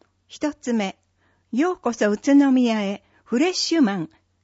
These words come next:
若年夫婦、子育て世帯等、家賃補助金。アイディー一零一五七九七。補助額、市内転居者は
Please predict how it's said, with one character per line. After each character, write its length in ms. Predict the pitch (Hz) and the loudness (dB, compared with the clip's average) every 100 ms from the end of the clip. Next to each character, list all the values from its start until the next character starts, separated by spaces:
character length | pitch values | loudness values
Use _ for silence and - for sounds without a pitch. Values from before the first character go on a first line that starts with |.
| - | -8
若 340 | 220 220 349 | -6 -4 -2
年 220 | 359 330 | 0 0
夫 300 | 339 302 262 | -2 -2 -2
婦、 260 | - 190 180 _ _ _ _ | -2 -6 -6 _ _ _ _
子 120 | 254 | -4
育 320 | 262 339 330 | -2 -2 -2
て 120 | 311 311 | -4 -4
世 240 | - 254 | -2 -4
帯 260 | 269 247 240 | -2 -4 -2
等、 360 | 208 208 175 _ | 0 0 -2 _
家 160 | 254 330 | -6 -6
賃 380 | - 262 214 208 | -2 0 0 0
補 140 | 202 | -2
助 220 | 240 226 | -2 -4
金。 360 | - 175 156 - _ _ _ _ _ _ | -4 -4 -4 -8 _ _ _ _ _ _
ア 140 | 262 | 0
イ 140 | 330 311 | 0 0
デ 100 | 277 | 0
ィ 160 | 226 147 | -2 -4
ー 40 | _ _ - | _ _ -8
一 280 | 226 - 349 | -6 -2 -2
零 320 | 339 269 202 | 0 -2 -2
一 420 | 247 - 175 160 - | -4 -6 -8 -8 -6
五 300 | 240 311 320 | -2 0 2
七 320 | 320 302 208 | 2 0 -2
九 360 | - 226 240 233 | -4 -4 -2 -2
七。 340 | 214 160 151 _ _ _ _ _ _ | -4 -6 -8 _ _ _ _ _ _
補 140 | - 285 | -2 0
助 160 | 349 | 2
額、 440 | 320 196 - 175 - _ _ _ _ | 0 -2 -4 -8 -8 _ _ _ _
市 260 | - - 339 | -10 -2 0
内 300 | 330 196 170 | 0 -2 -6
転 240 | - 269 269 | -2 0 0
居 140 | 247 | -2
者 220 | 247 196 | -4 -6
は 160 | 175 170 | -8 -10